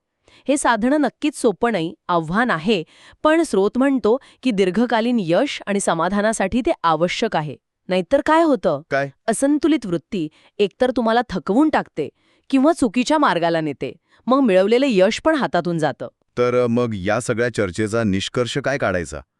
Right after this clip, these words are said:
Speaker 2: थोडक्यात सांगायचं तर?
Speaker 1: थोडक्यात, जर आपल्याला क्षणिक नाही, तर टिकणारं म्हणजे चिरस्थायी यश हवं असेल,
Speaker 2: तर लोभ आणि अतिरेक यांपासून सावध राहायला हवं.
Speaker 1: बरोबर. अगदी. आणि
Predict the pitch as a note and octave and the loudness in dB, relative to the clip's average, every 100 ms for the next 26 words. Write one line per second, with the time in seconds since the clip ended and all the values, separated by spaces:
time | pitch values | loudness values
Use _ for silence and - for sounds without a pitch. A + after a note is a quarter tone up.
0 | _ _ - G2+ G2 A#2+ B2 G#2+ F#2+ F#2+ | _ _ -6 -2 0 -2 -2 -2 -2 -2
1 | F2 E2+ F2+ C#2+ - - G#3+ A3+ D#4+ A3+ | -4 -2 -2 -4 -10 0 2 2 2 0
2 | - _ - F3 A#3+ A3 A3+ A#3 A#3+ - | -2 _ -10 -2 0 0 0 -2 -2 -2
3 | G3 A#3 B3+ A#3+ G#3+ E3 - _ A#3+ A#3 | 0 0 0 0 0 -4 -6 _ -4 -4
4 | - G3 A3+ C#4 G3 D3+ _ G3 G3+ B3 | -4 -2 0 2 0 -2 _ -4 -2 -2
5 | - F#3+ A3 - B3+ D#4 B3+ F#3+ F#3+ D#3+ | 0 0 0 -2 0 2 2 2 0 0
6 | D#3 D3 E3+ A3+ - - C#3 F#2+ C3+ D#3+ | 0 0 -2 -4 -6 -4 -2 0 2 0
7 | F2 F#2 A#2+ C#3+ G#2 C3 C#3+ D#3+ B2 A#2 | -2 -8 -6 -4 -4 -2 -4 -4 -4 -2
8 | A2+ A#2+ F#3 - G2 G2+ G2 F2+ E2 D#2 | -2 -4 -4 -2 -2 0 -2 -2 -4 -6
9 | C#2+ B1+ - G#3 C4 G#3 D3+ _ _ - | -8 -12 -4 2 2 2 -4 _ _ -6
10 | F3 D3+ D#3 - _ _ - - - A#3 | -4 -2 -2 -4 _ _ -20 -6 2 2
11 | D4 | 4